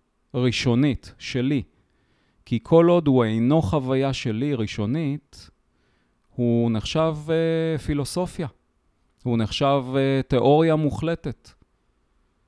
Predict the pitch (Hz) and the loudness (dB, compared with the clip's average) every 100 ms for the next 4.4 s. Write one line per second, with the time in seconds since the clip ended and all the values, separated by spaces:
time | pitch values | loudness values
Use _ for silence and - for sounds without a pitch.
0 | _ - 117 117 - - 151 165 165 156 | _ -14 -8 -4 0 4 4 4 4 4
1 | 151 127 117 131 120 113 160 151 160 147 | 4 0 -2 0 -2 0 -2 -2 0 -2
2 | 139 147 - 160 147 127 123 87 127 147 | -2 -4 -2 -2 0 0 -2 -4 -4 -6
3 | 120 92 _ _ _ _ _ _ _ _ | -6 -10 _ _ _ _ _ _ _ _
4 | - 107 101 104 | -12 -8 -4 -4